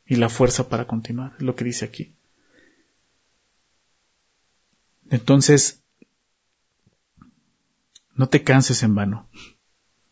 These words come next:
Sí, pon al Señor en, en, en primer lugar. Ve a Él, búscalo.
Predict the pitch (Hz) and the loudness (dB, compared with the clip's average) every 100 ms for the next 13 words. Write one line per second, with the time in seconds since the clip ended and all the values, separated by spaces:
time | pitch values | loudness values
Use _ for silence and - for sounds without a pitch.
0 | _ _ _ _ _ _ _ _ _ _ | _ _ _ _ _ _ _ _ _ _
1 | _ _ _ - - 107 - 120 123 120 | _ _ _ -16 -8 -8 0 4 4 4
2 | 113 107 110 113 113 120 113 110 113 113 | 2 4 6 4 2 0 0 0 2 2
3 | 110 107 107 107 - _ _ _ _ _ | 2 0 0 -2 -8 _ _ _ _ _
4 | _ _ _ _ _ _ - 113 117 127 | _ _ _ _ _ _ 0 2 4 4
5 | 131 117 127 139 - 120 98 139 | 4 2 2 0 0 0 0 -6